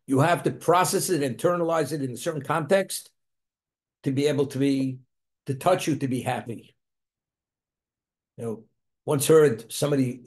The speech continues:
said to my Rosh Yeshiva, Zichrono Livrocha, you know, a person who's at a bris and he's a sandik, it, it's a school. I mean, it, it's a good omen to become wealthy.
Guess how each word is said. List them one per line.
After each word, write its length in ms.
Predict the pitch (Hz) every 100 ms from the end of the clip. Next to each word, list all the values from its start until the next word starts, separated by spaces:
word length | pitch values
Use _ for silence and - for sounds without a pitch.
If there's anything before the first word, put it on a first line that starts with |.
| -
said 260 | - 139
to 40 | 113
my 120 | 123
Rosh 180 | 95 -
Yeshiva, 340 | - 156 123
Zichrono 400 | - 123 131 107
Livrocha, 480 | 113 127 117 120 - _ _ _ _ _ _ _ _ _ _ -
you 80 | 123
know, 340 | 117 120 - _ -
a 60 |
person 340 | - 165 165 156
who's 100 | 135
at 120 | 110
a 40 |
bris 360 | 101 131 151 131
and 80 | 107
he's 160 | 95
a 180 | 98 143
sandik, 400 | 165 139 107 - - _ _ _ _ _ _ _ _ _ _ _ _ _ _ _ _ _ _ _ -
it, 340 | 131 127 - - _ _ _ _ _ _ _ _ _
it's 220 | 135 127 135
a 60 |
school. 440 | - - 165 185 123
I 80 |
mean, 180 | 107 123
it, 220 | 113 110 -
it's 240 | 131 113 117
a 80 |
good 220 | 107 175 180
omen 480 | 175 151 117 120
to 100 | 117
become 260 | 113 123 123
wealthy. 440 | 110 113 113 -